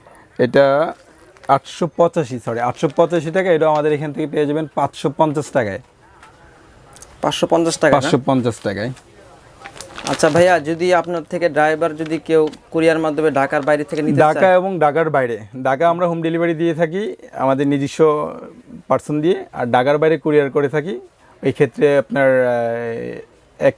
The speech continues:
Speaker 1: কেজির উপরে হলে একশো পঞ্চাশ টাকা চার্জ দিতে হবে, এক কেজির হলে আপনার একশো টাকা চার্জ।
Speaker 2: এটা ঢাকার বাইরে?
Speaker 1: ঢাকার বাইরে।
Speaker 2: আর ঢাকার ভিতরে যদি কেউ নিতে
Speaker 1: ঢাকার
Speaker 2: চায়?
Speaker 1: ভিতরে হলে পঞ্চাশ থেকে সত্তর টাকা ডেলিভারি চার্জ আসবে।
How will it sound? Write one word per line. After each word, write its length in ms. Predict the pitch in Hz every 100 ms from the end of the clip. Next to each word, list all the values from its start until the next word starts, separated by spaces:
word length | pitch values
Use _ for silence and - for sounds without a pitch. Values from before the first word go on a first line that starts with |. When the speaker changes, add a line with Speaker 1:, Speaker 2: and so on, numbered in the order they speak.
| -
Speaker 1:
কেজির 560 | 147 139 151 147 139 - _ _
উপরে 300 | 143 131 156
হলে 220 | 147 147
একশো 220 | 151 - 143
পঞ্চাশ 280 | 147 147 147
টাকা 160 | - 151
চার্জ 240 | 147 139
দিতে 180 | 135 143
হবে, 240 | 160 170 151
এক 80 | 131
কেজির 360 | 143 143 143
হলে 260 | 135 147 202 - - - _
আপনার 240 | - 127 135
একশো 240 | 123 -
টাকা 180 | 117 104
চার্জ। 220 | 95 95 -
Speaker 2:
এটা 120 | 143
ঢাকার 240 | 143 147 165
বাইরে? 260 | 160 139 123
Speaker 1:
ঢাকার 300 | 135 123 123
বাইরে। 180 | 110 98 135
Speaker 2:
আর 60 |
ঢাকার 240 | 139 151 165
ভিতরে 280 | 160 190
যদি 140 | 190 180
কেউ 80 | 185
নিতে 140 | -
Speaker 1:
ঢাকার 180 | 143 170
Speaker 2:
চায়? 60 | 170
Speaker 1:
ভিতরে 280 | 175 190 190
হলে 180 | 190 202 180
পঞ্চাশ 300 | 180 175 180
থেকে 200 | 190 180
সত্তর 360 | - 160 - 185
টাকা 200 | 180 170
ডেলিভারি 400 | 170 165 160 143
চার্জ 260 | 147 123
আসবে। 260 | 110 98